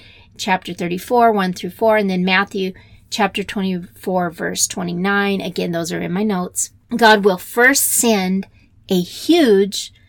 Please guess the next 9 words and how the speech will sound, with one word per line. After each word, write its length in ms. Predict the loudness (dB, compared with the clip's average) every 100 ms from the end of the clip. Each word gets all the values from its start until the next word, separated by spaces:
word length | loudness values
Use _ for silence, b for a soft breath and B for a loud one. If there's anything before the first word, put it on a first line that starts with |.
| b -8
planet-sized 680 | 0 2 2 2 2 2 -2 0
earthquake. 720 | 0 0 -4 -6 -6 -10 -18 _ _ _ _ _ _ _ _
Planet-sized 1200 | -8 -2 0 -2 -6 -14 -6 -4 -2 -4 -6 -6 -6
earthquake 480 | -8 -10 -18 -18 _ _ _ _ _
that 180 | -6 -4
will 240 | -4 -6
rock 520 | -2 6 6 6 0 -20 _ -10
the 100 | -8
world 1000 | -8 -4 0 2 2 0 -2 -8 -10